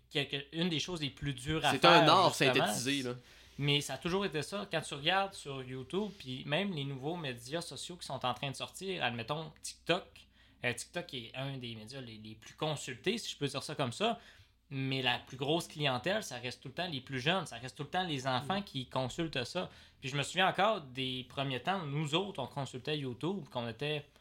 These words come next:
Speaker 1: on va dire, fin primaire, début secondaire. Euh, c-, c'était des gens qui, maintenant, sont rendus des réalisateurs, maintenant qui sont, travaillent, admettons, dans des grosses sociétés, qui travaillent avec des gros budgets pour faire des grosses productions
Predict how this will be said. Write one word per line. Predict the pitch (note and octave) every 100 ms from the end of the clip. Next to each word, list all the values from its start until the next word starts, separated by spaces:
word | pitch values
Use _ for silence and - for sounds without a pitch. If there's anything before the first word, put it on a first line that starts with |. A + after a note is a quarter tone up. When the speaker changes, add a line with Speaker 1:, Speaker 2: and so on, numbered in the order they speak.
| - - _
Speaker 1:
on | B2+
va | A#2+
dire, | B2 C#3+ D3 -
fin | E3
primaire, | D#3+ D3 D3 E3
début | D3+ B2+ D3
secondaire. | - C#3 C3 A#2 D3 F3 B2+ - _ _ _ _
Euh, | B2+ C3
c-, | - - _ -
c'était | - B2+
des | D3+
gens | D3 B3+
qui, | B3+ C#3+ B2+ C3+ _ _
maintenant, | C#3+ C#3 C3 E3 G#3+
sont | D#3+ C3
rendus | B2+ C3
des | E3+ D3+
réalisateurs, | C#3+ C3+ B2 B2+ - F#3 A3 A3 E3 B2+
maintenant | C3+ B2+ - E3+ G3
qui | -
sont, | C#3 B2+
travaillent, | C3+ C#3 E3+ F#3
admettons, | C3+ B2+ B2 F3+
dans | D3+
des | B2+
grosses | B2+ C#3+ E3+
sociétés, | - B2+ C3 A2+ G3 A#3 - - - _
qui | - C3 B2+ B2 B2+ - - _ _ _
travaillent | - C#3 F3 F#3+
avec | C3+ C3
des | C3
gros | B2+ D3 F3
budgets | C#3+ B2+ C#3 G3
pour | D#3
faire | D3
des | C#3
grosses | C3+ D#3+ E3
productions | D3+ A#2 - - G#3+